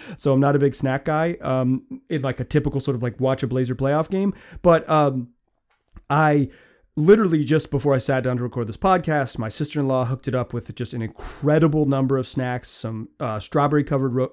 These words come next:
uh, yogurt pretzels, these fried jalapeno chips, uh, and these chocolate-covered plantains that all came from a local retailer that sells snack food. I'm sure you can guess who it is, but they're not paying me, so they're not getting buzz marketed.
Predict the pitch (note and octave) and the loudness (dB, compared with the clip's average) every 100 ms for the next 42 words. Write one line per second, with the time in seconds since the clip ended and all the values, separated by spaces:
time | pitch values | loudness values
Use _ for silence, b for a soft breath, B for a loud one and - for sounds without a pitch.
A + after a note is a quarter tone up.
0 | - C3+ A#2 A2+ C#3 C#3 D3 - E3 - | -4 -4 -4 0 2 2 -2 -2 -2 0
1 | D#3+ D3+ - B B A#2+ - - C#3 C#3+ | -2 -2 -6 B B -6 -6 -2 0 2
2 | D3+ C#3 A#2+ - - E3 D#3+ D#3 - - | 2 0 -2 -4 -2 2 2 0 -2 -2
3 | D#3+ D#3+ - - - b b b A#2 G#2+ | -4 -4 -14 -16 -20 b b b -6 -4
4 | G#2 G#2 G2+ b b - A#2+ A2+ A2 A2 | -4 -6 -8 b b -4 0 0 0 -2
5 | G#2 - _ _ - - C#3+ A#2 A2 - | -4 -8 _ _ -18 -6 -4 -2 -4 -10
6 | - - - D3 - D3 - C#3+ C3+ C#3 | -18 -16 -8 -6 -4 -6 -6 -4 -2 -2
7 | - C3 A#2+ A2 C#3 D3+ F3 D#3+ - A#2 | -4 -4 -2 -2 -2 -2 -2 -6 -4 -4
8 | A#2 A#2+ - B2 A#2+ A#2 A#2 A2+ A2 A#2+ | -2 -4 -4 -2 -2 -4 -4 -2 -2 -2
9 | B2 B2 A#2 A2 B2 A#2+ B2+ B2 B2+ C#3 | -2 -2 -4 -4 -6 -4 -4 -4 -2 -2
10 | B2 A2+ - A2+ A2 - B2 B2+ - - | -4 -8 -6 -6 -6 -4 -4 -4 -8 -4
11 | E3+ E3+ G#2 - A2+ G#2+ A2 A2 G#2+ A2 | -4 -4 -6 -6 -8 -6 -6 -6 -8 -8
12 | A2 C3+ E3 B2 G3+ G#3+ D#3+ - G3 A3+ | -4 -4 -2 -2 2 2 2 4 4 4
13 | A#3+ F3 D#3 B3+ B3+ F#3+ A3+ C4+ G3+ A3 | 4 2 4 4 4 4 4 6 4 2
14 | F3 D3+ C#3 C3 A#2 A2+ | 2 2 2 0 -4 -4